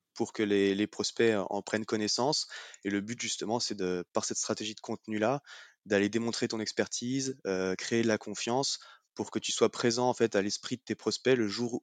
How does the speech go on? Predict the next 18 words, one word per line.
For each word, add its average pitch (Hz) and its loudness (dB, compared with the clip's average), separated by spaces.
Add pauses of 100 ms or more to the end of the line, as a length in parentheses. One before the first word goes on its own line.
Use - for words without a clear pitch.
où 104 -8
ils 101 -4
ont, 110 -4
euh, 90 -2 (380)
où 101 -4
ils 98 -2
ont 98 -4
un, 87 0
bah, 90 4
un 95 4
besoin 107 0
et 110 -2
qu'ils - -8
vont 104 -4
passer - 2
à 101 2
l'action, 98 -4
quoi. - -18